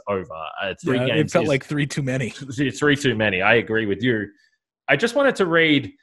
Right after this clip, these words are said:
Speaker 1: a couple of Brook Lopez numbers, and I'm gonna do that after I read a note from Built Bar here, but I think it's really interesting to look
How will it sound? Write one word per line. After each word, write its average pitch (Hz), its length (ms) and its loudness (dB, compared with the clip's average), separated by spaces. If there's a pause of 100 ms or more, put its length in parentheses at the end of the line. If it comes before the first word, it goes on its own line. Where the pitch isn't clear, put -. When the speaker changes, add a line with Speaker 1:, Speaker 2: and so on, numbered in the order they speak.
(200)
Speaker 1:
a 123 80 2
couple 175 340 2
of 139 120 2
Brook 165 240 0
Lopez 139 460 4
numbers, 120 680 2
and 110 240 2
I'm 113 200 0
gonna 165 160 4
do 170 200 2
that 131 280 4
after 131 500 6 (340)
I 110 200 6
read 120 280 6
a 117 40 4
note 117 200 6
from 120 140 -4
Built 120 240 2
Bar 110 160 4
here, 113 160 2
but 117 120 4
I 110 80 8
think 151 180 0
it's - 140 -2
really 156 300 6
interesting 127 640 2 (240)
to 143 100 2
look 143 320 2